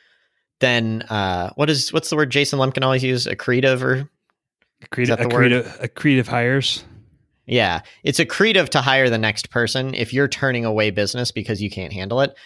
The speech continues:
Speaker 1: That seems like a pretty nice forcing function for you to say, "It's all on you until you're so busy, you're turning people away."
Speaker 2: Okay.
Speaker 1: Then you hire the person and they're profitable.
Speaker 2: I like that.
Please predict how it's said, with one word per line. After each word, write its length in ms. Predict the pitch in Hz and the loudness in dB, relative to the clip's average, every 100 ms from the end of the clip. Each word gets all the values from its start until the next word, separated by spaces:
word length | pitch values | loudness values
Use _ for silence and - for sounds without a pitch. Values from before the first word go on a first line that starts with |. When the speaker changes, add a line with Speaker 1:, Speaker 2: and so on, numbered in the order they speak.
| - - | -6 -2
Speaker 1:
That 160 | 170 | 0
seems 220 | 240 220 | 0 0
like 140 | 185 143 | 2 0
a 60 | |
pretty 240 | - 143 135 | 0 -2 0
nice 240 | 120 117 | 0 -2
forcing 380 | - 113 113 135 | -2 -2 -2 -4
function 340 | 139 135 143 | -2 -4 -4
for 100 | 131 | -2
you 80 | 139 | 0
to 60 | 123 | 0
say, 420 | - 117 107 104 _ _ _ _ | 2 2 0 -4 _ _ _ _
"It's 220 | 165 196 | 0 0
all 360 | - 143 160 170 | 2 4 4 4
on 200 | 151 135 | 2 2
you 460 | 127 123 110 104 104 | 2 2 2 -2 -4
until 800 | 117 110 - 135 123 110 104 - | -8 -8 -2 0 2 0 -2 -6
you're 180 | 131 127 | -6 -4
so 240 | - 117 107 | -2 -2 -2
busy, 540 | 113 101 107 101 98 | -2 -2 -4 -6 -6
you're 140 | 101 92 | -8 -8
turning 280 | 104 92 | -10 -12
people 320 | 82 90 50 - | -14 -18 -18 -16
away." 260 | 50 - _ _ _ _ _ _ _ _ _ _ _ _ _ _ _ _ _ _ _ _ _ _ - | -16 -16 _ _ _ _ _ _ _ _ _ _ _ _ _ _ _ _ _ _ _ _ _ _ -6
Speaker 2:
Okay. 240 | 127 113 110 | -2 -2 0
Speaker 1:
Then 180 | 151 | 0
you 100 | 175 | 2
hire 180 | 143 151 | 2 2
the 80 | 135 | 0
person 300 | 143 123 123 | 0 -2 -2
and 100 | 110 | -4
they're 80 | 101 | -4
profitable. 580 | 120 104 - - - - | -2 -4 -8 -18 -18 -6
Speaker 2:
I 80 | 131 | 0
like 240 | 135 127 | 0 0
that. 240 | 117 87 | -4 -10